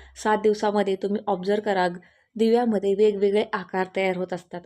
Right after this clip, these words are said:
आणि त्याची काजळी पण तयार होते. ती काजळी आपण काढा-, काढतो, काढण्याचा प्रयत्न करतो, त्यावेळेस दिवा विझण्याची दाट शक्यता असते, काही वेळेस विझतो पण. तर सर्वात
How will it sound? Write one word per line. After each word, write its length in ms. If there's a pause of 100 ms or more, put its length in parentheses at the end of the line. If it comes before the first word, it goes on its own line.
आणि 260
त्याची 200
काजळी 440
पण 220
तयार 200
होते. 180 (480)
ती 80
काजळी 460
आपण 260
काढा-, 380 (260)
काढतो, 360
काढण्याचा 400
प्रयत्न 360
करतो, 400 (400)
त्यावेळेस 480
दिवा 240
विझण्याची 640 (140)
दाट 320
शक्यता 440
असते, 240
काही 300
वेळेस 260
विझतो 420
पण. 180 (500)
तर 60
सर्वात 400